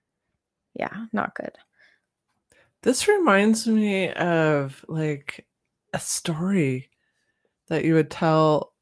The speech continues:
Speaker 2: like,
Speaker 1: Mm-hmm.
Speaker 2: at a campfire to
Speaker 1: Like a
Speaker 2: scare people,
Speaker 1: scary
Speaker 2: but it's
Speaker 1: story.
Speaker 2: actually true.
Speaker 1: Yeah. After returning to the surface, Myers was taken to the decompression chamber to return,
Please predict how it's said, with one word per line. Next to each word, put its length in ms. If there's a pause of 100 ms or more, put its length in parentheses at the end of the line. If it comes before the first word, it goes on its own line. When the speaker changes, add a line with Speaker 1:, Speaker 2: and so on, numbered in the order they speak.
(260)
Speaker 2:
like, 260
Speaker 1:
Mm-hmm. 280 (440)
Speaker 2:
at 120
a 60
campfire 720
to 60
Speaker 1:
Like 80 (180)
a 20
Speaker 2:
scare 440
people, 0
Speaker 1:
scary 480
Speaker 2:
but 180
it's 100
Speaker 1:
story. 140
Speaker 2:
actually 400
true. 560 (180)
Speaker 1:
Yeah. 200 (840)
After 260
returning 440
to 100
the 100
surface, 560
Myers 580
was 140
taken 480
to 100
the 120
decompression 800
chamber 340
to 160
return, 680